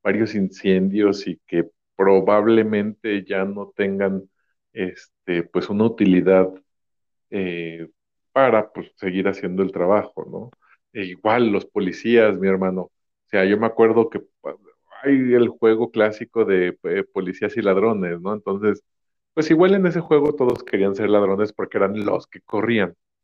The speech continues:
¿no? Y si te aventabas de policía hasta, pues, hasta sentías como una suerte, una ci-, una, pues, una ci-, eh, sentías como la autoridad, ¿no? De, "Ah, yo soy el policía y te voy a atrapar, maldito ladrón".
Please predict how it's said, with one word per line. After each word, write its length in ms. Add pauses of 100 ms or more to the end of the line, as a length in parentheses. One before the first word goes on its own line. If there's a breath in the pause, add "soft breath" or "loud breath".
(440)
¿no? 300
Y 420
si 120
te 140
aventabas 440
de 80
policía 760
hasta, 460 (460)
pues, 140 (920)
hasta 480
sentías 440
como 220
una 200
suerte, 480
una 180
ci-, 220
una, 500 (640)
pues, 100
una 120
ci-, 240 (460)
eh, 40
sentías 400
como 180
la 100
autoridad, 680
¿no? 180
De, 160
"Ah, 220
yo 100
soy 240 (120)
el 560
policía 600
y 100
te 100
voy 160
a 40
atrapar, 480
maldito 340
ladrón". 460